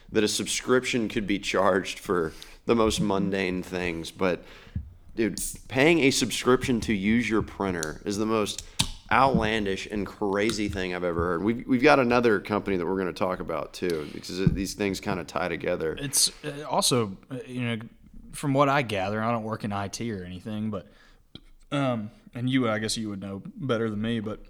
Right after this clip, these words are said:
Speaker 2: printers seem to be the most lamented, uh, you know, frustrating fucking piece of, of equipment you can have in any office. It's like, y-, they have i-, issues with almost everything, it seems.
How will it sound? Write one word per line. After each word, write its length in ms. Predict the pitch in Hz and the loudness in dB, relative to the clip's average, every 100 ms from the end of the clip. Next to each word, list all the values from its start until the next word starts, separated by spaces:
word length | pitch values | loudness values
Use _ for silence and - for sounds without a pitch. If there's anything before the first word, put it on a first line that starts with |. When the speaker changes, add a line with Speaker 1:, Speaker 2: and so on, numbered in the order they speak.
| _ _ _ _ _ - - - | _ _ _ _ _ -20 -18 -2
Speaker 2:
printers 340 | 214 202 160 | 0 2 2
seem 200 | - 156 | 2 0
to 60 | 143 | 0
be 100 | 143 | 0
the 100 | 135 | 0
most 260 | 143 131 | 0 -2
lamented, 800 | 139 120 117 127 135 151 135 123 - - _ _ - - - | -2 -2 0 -2 -2 -2 -4 -6 -16 -20 _ _ -20 -20 -16
uh, 60 | |
you 180 | 151 175 | -12 -10
know, 120 | 151 | -8
frustrating 800 | 113 - 147 139 - 143 131 123 | -8 0 4 4 4 2 2 2
fucking 340 | 117 123 120 107 | 0 -2 -2 -6
piece 380 | - 117 113 113 | -2 -2 0 -2
of, 400 | 101 90 - - - _ - | -4 -8 -14 -20 -20 _ -8
of 220 | 113 101 | -6 -6
equipment 360 | 104 156 123 120 | -2 0 0 0
you 140 | 123 | -2
can 140 | 120 104 | -2 0
have 280 | 113 104 | 0 0
in 120 | 104 101 | -4 -4
any 220 | 107 98 | -4 -6
office. 580 | 95 95 - - - - - _ - | -8 -12 -12 -10 -10 -10 -20 _ -8
It's 160 | 123 143 | -2 0
like, 280 | 107 - - - - _ _ | 0 -2 -16 -20 -20 _ _
y-, 220 | 135 139 | 0 0
they 200 | 131 127 | 2 2
have 320 | 127 127 120 120 | 4 4 2 -4
i-, 220 | 127 135 - | -8 -8 -2
issues 360 | 147 147 117 | 0 2 0
with 160 | 113 117 | -2 0
almost 340 | 160 156 - | 2 2 0
everything, 480 | 127 117 98 101 92 | 0 0 -4 -6 -10
it 200 | 90 - | -10 -8
seems. 420 | 104 95 95 - | -8 -8 -8 -10